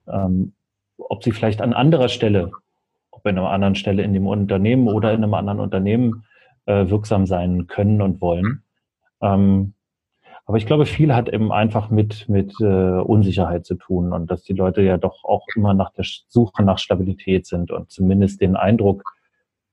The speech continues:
brauchen, ähm, dass die, dass die nähere Zukunft irgendwie überschaubar ist, ne? So. Und da gibt's ja verschiedene Strategien, wie man damit umgeht, ne? So. Und nicht jeder,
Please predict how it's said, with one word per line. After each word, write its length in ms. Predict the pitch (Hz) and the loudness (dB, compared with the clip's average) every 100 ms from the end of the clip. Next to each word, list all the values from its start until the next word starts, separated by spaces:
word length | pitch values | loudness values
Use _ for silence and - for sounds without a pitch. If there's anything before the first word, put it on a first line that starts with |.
| _ - | _ -8
brauchen, 920 | - 92 107 107 104 95 95 - _ _ _ - | 0 2 2 2 2 2 0 -4 _ _ _ -4
ähm, 440 | 101 92 92 87 - | 0 0 0 -2 -4
dass 240 | 90 - | -4 -2
die, 360 | 104 92 90 90 _ _ _ - | 0 2 0 -4 _ _ _ -8
dass 160 | 98 | -8
die 120 | 104 98 | 0 2
nähere 480 | 95 104 113 95 | 4 4 2 0
Zukunft 680 | - 120 110 117 104 101 - | -2 -2 0 0 0 0 -4
irgendwie 320 | 104 101 95 | -4 -2 -2
überschaubar 720 | 107 101 92 - 113 95 85 - | -2 -2 -2 0 2 2 0 -4
ist, 260 | - - _ _ | -14 -20 _ _
ne? 220 | 104 135 - | -10 -8 -10
So. 240 | - 87 87 _ _ _ - _ _ _ | -10 -10 -12 _ _ _ -20 _ _ _
Und 180 | 92 82 | -14 -10
da 60 | |
gibt's 200 | 87 87 | -8 -6
ja 60 | 98 | -6
verschiedene 440 | 104 95 107 98 | -4 0 2 2
Strategien, 840 | 98 98 85 90 101 101 92 87 _ _ _ _ _ - | 2 -2 -2 0 4 4 4 0 _ _ _ _ _ -8
wie 220 | 95 98 | 0 2
man 160 | 95 | 4
damit 280 | 95 92 90 | 2 2 0
umgeht, 540 | 113 98 101 - - _ | 2 2 0 -8 -10 _
ne? 240 | 104 110 113 107 | -6 -6 -6 -12
So. 360 | - 92 92 107 _ _ _ _ _ _ | -14 -12 -12 -14 _ _ _ _ _ _
Und 200 | 110 104 | -8 -4
nicht 200 | 107 95 | -2 0
jeder, 720 | 101 101 95 95 95 92 90 | 2 4 4 2 0 -4 -4